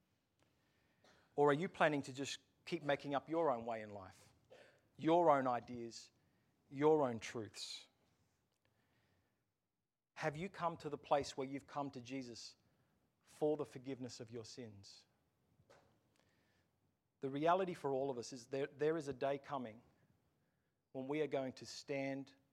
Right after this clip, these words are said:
before the God of the universe. I don't even know why people would be talking in, in the middle of something like this. We are going to stand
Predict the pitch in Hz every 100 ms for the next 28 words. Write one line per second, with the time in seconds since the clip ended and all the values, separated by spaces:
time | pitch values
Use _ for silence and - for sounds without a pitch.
0 | _ 123 - 135 127 120 127 123 113 120
1 | 123 110 113 - - _ _ _ _ _
2 | _ _ _ _ _ _ _ _ _ _
3 | _ _ _ _ _ _ _ _ _ _
4 | _ _ _ _ _ _ _ - 139 147
5 | 139 135 131 127 123 135 123 123 120 -
6 | 127 120 127 113 113 - 127 120 117 123
7 | 117 - 131 120 113 - 123 113 - _
8 | _ _ _ _ _ _ _ _ _ _
9 | _ _ _ _ _ _ _ _ _ _
10 | _ _ _ _ _ _ - 160 170 131
11 | 151 156 139 131 - - 143 131 123 117